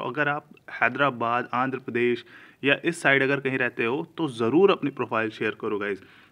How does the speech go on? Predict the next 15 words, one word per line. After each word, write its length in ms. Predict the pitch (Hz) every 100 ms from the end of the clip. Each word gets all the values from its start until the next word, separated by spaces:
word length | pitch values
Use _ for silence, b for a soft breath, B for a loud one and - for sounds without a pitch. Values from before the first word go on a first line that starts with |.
| -
क्योंकि 580 | 139 143 - 175 190 - _ _ _ _ _ _ _ _ _ 127
बहुत 300 | 120 156 156
अच्छी 260 | 143 -
अपॉर्चुनिटी 640 | 139 135 127 135 127 - 135
है। 200 | 147 147
अगर 220 | 127 123
आप 220 | 127 - _ _ _
डांस 300 | 113 110 143
कर 140 | - 139
सकती 360 | 147 - 143
हैं 100 | 131
तो 80 | 117
बिल्कुल 520 | 101 101 98 151 151 151 _ -
अपनी, 220 | 123
अ, 60 | 143